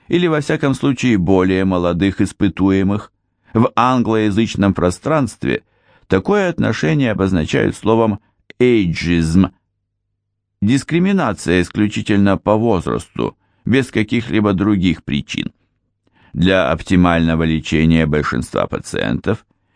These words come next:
ни домашние врачи, ни больницы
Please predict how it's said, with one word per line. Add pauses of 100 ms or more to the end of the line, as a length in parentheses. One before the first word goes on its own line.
(140)
ни
домашние
врачи,
ни
больницы